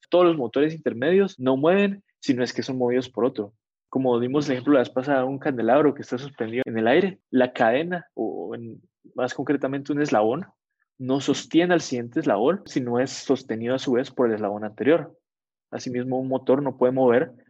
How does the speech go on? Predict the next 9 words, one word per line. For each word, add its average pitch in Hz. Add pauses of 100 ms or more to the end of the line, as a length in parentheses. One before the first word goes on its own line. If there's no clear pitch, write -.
(100)
si -
no 110
es 110 (260)
movido 120
por 113
otro 110
anterior, 131 (260)
a 143
menos 127